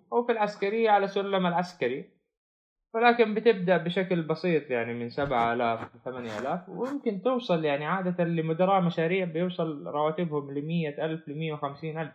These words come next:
بس أنت ما حتقدر توصل للمنصب ده أو إنك تدير مشروع إلا إنه عندك خبرة جدا قوية. فأنت، أنت بتتكلم عن أنا مدير مشروع مثلا، مدير مشروع قيمته مليار،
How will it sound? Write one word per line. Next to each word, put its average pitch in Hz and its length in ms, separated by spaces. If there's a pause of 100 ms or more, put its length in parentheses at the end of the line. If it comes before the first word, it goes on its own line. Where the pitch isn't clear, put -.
(340)
بس 123 160
أنت 175 220
ما 170 180
حتقدر 160 420
توصل 156 560 (440)
للمنصب 127 840
ده 104 280
أو 117 220
إنك 127 260
تدير 160 300
مشروع 160 600 (220)
إلا 190 280
إنه 170 240
عندك 180 340
خبرة 170 420
جدا 165 640
قوية. 156 440
فأنت، 139 520 (360)
أنت 143 140
بتتكلم 135 600
عن 117 320 (280)
أنا 147 200
مدير 151 400
مشروع 131 380
مثلا، 135 440 (180)
مدير 160 380
مشروع 131 720 (580)
قيمته 175 420
مليار، 165 480